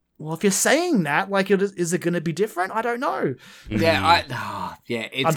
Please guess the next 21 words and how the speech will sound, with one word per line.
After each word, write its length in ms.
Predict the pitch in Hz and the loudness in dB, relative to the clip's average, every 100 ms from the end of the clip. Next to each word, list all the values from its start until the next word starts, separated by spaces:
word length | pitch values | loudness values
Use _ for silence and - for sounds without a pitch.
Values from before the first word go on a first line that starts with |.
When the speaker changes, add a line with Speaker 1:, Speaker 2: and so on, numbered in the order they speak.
| 147 | 2
Speaker 1:
so 160 | 180 | 6
Speaker 2:
be 80 | 214 | 6
Speaker 1:
intrigued. 600 | - 233 302 247 139 120 - - - | 6 2 2 0 -2 -8 -12 -20 -10
Speaker 2:
Yeah, 360 | 131 127 113 107 | -2 0 -2 -2
it's 180 | 147 135 | -4 -4
wild 640 | 110 117 113 110 104 104 | -6 -4 -4 -4 -6 -10
to 80 | 110 | -8
be 120 | 113 | -6
in 100 | 101 | -6
this 140 | 101 - | -8 -12
posi-, 300 | 98 101 - - | -12 -12 -16 -14
the, 280 | 107 104 117 | -14 -14 -14
like, 240 | 117 95 | -14 -10
this 160 | 117 - | -8 -8
situation 500 | 101 104 95 - 98 | -8 -8 -8 -8 -6
where, 480 | 98 98 101 95 - _ _ _ _ _ - - _ _ _ _ _ _ - | -6 -6 -6 -8 -12 _ _ _ _ _ -20 -20 _ _ _ _ _ _ -20
yeah, 520 | 156 143 147 131 117 | -12 -2 0 0 -2
like, 200 | 143 147 151 | -4 -4 -4
it 180 | 156 | -4
seems 420 | - 165 160 160 147 | -2 0 0 0 4
like 280 | 151 147 | 2 2